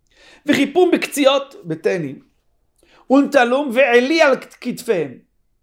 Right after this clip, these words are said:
עלי זה המקל הזה שאיתו דורכים את התאנים לעיגול אחד. וכיוון שהגיעו אצל פרוזדאות, אצל השומרים האלה, אמרו להם, "להיכן אתם הולכים?" אומרים להם, "לעשות שני עיגולי דבלה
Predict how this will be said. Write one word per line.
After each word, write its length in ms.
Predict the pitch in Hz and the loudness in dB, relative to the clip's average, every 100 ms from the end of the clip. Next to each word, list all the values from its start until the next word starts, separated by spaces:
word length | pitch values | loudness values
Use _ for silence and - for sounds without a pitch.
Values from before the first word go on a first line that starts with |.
| _ - | _ -2
עלי 280 | 214 269 | -2 -2
זה 220 | 180 208 202 | 2 4 4
המקל 480 | 185 185 185 240 | 0 -6 -2 0
הזה 180 | 208 170 | 0 -4
שאיתו 600 | 165 180 170 233 214 208 _ _ _ 156 | -6 -8 -4 -2 -2 -6 _ _ _ 0
דורכים 580 | 196 202 175 208 240 | 4 4 2 -2 -4
את 140 | 214 208 | -6 -6
התאנים 580 | 196 208 220 262 233 208 | -2 -2 -2 -4 -4 -2
לעיגול 460 | 202 185 175 226 | -4 -4 -4 -2
אחד. 220 | - 156 - _ _ _ _ _ _ _ _ _ _ - - | -2 -2 -6 _ _ _ _ _ _ _ _ _ _ -20 -10
וכיוון 520 | 143 151 160 233 277 | -6 -2 0 0 0
שהגיעו 440 | 214 202 175 262 | -4 -6 -4 -2
אצל 220 | 233 214 190 | -2 0 -2
פרוזדאות, 920 | 202 202 180 139 196 262 226 214 _ _ - | 0 0 0 0 0 0 -2 -6 _ _ -14
אצל 200 | - 202 | -8 -6
השומרים 500 | 165 180 190 254 233 | -4 -4 -2 -2 0
האלה, 320 | 226 240 190 - _ - | 0 0 -4 -8 _ -4
אמרו 160 | 196 302 | -2 2
להם, 180 | 339 294 | 2 2
"להיכן 320 | 202 208 294 | 0 0 -2
אתם 220 | 311 285 | 0 0
הולכים?" 460 | 269 240 196 214 - - - | 0 0 -2 -4 -10 -20 -12
אומרים 340 | 226 277 381 | -6 -4 0
להם, 240 | 339 294 285 | 2 2 2
"לעשות 400 | 247 240 339 339 | 0 0 -4 -4
שני 180 | 254 320 | -6 -6
עיגולי 440 | 285 233 262 302 | -6 -2 0 0
דבלה 400 | 220 277 320 | 4 4 4